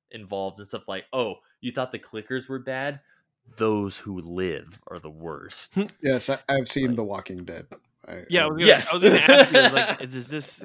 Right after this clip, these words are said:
Speaker 2: kinda feel like The Walking Dead? Like, does this, um, I mean, it seems like,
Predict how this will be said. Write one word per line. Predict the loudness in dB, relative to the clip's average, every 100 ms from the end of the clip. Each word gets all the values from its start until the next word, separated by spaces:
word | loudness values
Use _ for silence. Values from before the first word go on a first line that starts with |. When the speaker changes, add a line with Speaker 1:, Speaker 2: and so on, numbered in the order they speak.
| -10
Speaker 2:
kinda | -6 -4 -6
feel | -6 -6 -4
like | -6 -6
The | -8
Walking | -6 -6 -6 -10
Dead? | -10 -8 -6 -6 -8 -12
Like, | -10 -10 -10
does | -10
this, | -8 -10 -12 -14
um, | -6 -2 -2 -4 -6 -10 -16 _ _ -20 -20 _ _
I | -2
mean, | -2 -2 -8 _ _ _ -8
it | -8
seems | -6 -6 -4 -6 -8 -12 -16 _ _ _ _ _ -6
like, | -4 -4